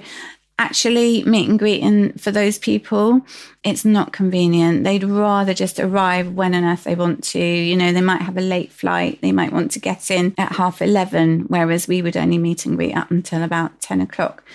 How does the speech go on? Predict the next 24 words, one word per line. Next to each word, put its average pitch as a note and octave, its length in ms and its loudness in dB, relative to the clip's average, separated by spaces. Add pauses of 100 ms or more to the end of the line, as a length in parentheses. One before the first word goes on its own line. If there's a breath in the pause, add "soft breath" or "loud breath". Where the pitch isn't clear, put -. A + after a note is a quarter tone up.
(220 loud breath)
So - 180 -2
some E4+ 220 2
people, C#4+ 480 2
it's A3+ 160 -2
fair B3 240 -2
enough. G3 320 0
They G#3 100 0
just, - 360 -4 (100)
you G#3 100 0
know, F3 140 2
tired. F3+ 520 0
They D3+ 100 -2
just - 220 -8
want - 180 -6
to E3 80 -8
relax E3 520 -2 (320 loud breath)
and F3 160 0
they F3 60 4
want E3+ 220 2
you F3+ 100 4
out E3+ 180 2
of F3 80 -4
your F3 140 0
hair. E3+ 380 -4